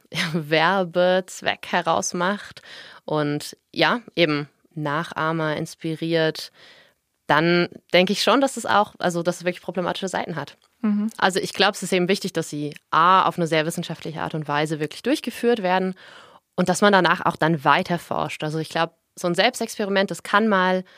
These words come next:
Speaker 1: einen richtungsweisenden Hinweis geben,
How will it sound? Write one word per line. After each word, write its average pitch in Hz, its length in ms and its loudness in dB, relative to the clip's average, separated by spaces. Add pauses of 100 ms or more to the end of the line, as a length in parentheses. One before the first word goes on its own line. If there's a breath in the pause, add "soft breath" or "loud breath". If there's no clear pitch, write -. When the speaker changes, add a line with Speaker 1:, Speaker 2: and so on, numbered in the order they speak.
(320 soft breath)
Speaker 1:
einen 160 200 0
richtungsweisenden 165 1300 0
Hinweis 214 720 0
geben, 262 380 -2